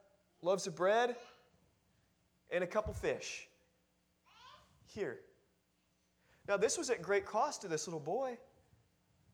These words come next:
Do we know if he had a, an abundant supply? Where did he get this food? If you give up your only food that you have as a little boy, I mean, was he, did he have a family? Did he even have a mom running around? Was he a little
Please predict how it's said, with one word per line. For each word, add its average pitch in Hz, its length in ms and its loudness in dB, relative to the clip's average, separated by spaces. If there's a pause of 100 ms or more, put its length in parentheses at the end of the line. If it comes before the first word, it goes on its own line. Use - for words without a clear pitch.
(440)
Do 165 100 -2
we 180 140 2
know 175 260 6
if 269 100 0
he 196 100 -4
had 175 180 6
a, 156 80 2 (180)
an 143 120 -4
abundant 151 340 -2
supply? 180 460 4
Where 139 220 0
did 156 120 -4
he 160 60 -4
get 180 200 -2
this 202 160 -6
food? 269 280 -6 (640)
If 147 120 -6
you 160 80 -4
give 170 220 2
up 214 200 4
your 165 120 0
only 175 180 0
food 175 260 -2
that 175 140 -6
you 151 80 -4
have 175 380 2
as 190 100 -10
a 180 60 -4
little 180 180 -2
boy, 175 360 -2 (120)
I - 40 -12
mean, 151 100 -8 (200)
was 147 180 -4
he, 165 200 0 (380)
did 143 80 -4
he 139 80 -2
have 151 160 6
a 208 80 4
family? 247 500 6 (380)
Did 147 80 -10
he 156 40 -4
even 160 140 -4
have 185 220 8
a 208 60 8
mom 208 300 8
running 220 140 4
around? 220 300 6
Was 165 180 0
he 175 60 0
a 165 60 4
little 175 380 2